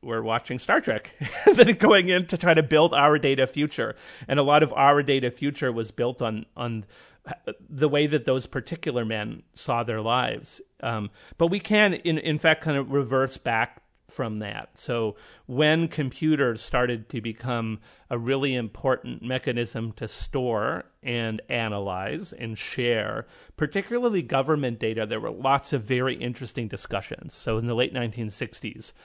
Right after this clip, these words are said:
um, the, the, there were congressional hearings about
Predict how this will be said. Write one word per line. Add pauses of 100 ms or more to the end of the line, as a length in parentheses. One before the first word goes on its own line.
(300)
um, (120)
the,
the,
there
were
congressional
hearings
about